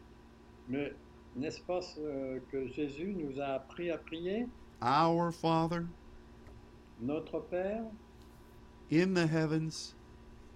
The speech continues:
Speaker 1: qui est au, qui est au ciel, qui est aux cieux,
Speaker 2: devoted to his saintly, his saintly desire,
Speaker 1: dévoué à son désir, euh, euh, saint,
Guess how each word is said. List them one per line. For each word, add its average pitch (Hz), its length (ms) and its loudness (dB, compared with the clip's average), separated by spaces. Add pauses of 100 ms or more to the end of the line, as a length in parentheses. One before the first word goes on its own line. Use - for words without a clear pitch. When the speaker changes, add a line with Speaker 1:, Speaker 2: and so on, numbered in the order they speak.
(460)
Speaker 1:
qui 147 140 -2
est 151 120 -2 (320)
au, 123 60 -8 (460)
qui - 80 -6
est 151 160 -6
au 139 120 -2
ciel, 208 560 -4
qui 151 80 -6
est 143 40 0
aux 135 100 0
cieux, 208 420 -4 (240)
Speaker 2:
devoted 151 720 4
to 160 220 2
his 147 220 4
saintly, 165 680 2 (1080)
his 143 240 4
saintly 170 520 4
desire, 135 640 2 (1300)
Speaker 1:
dévoué 151 640 -4
à 127 160 -6
son 139 520 -6 (100)
désir, 147 640 -2
euh, 117 520 -6 (1080)
euh, 104 120 -8
saint, 214 440 -2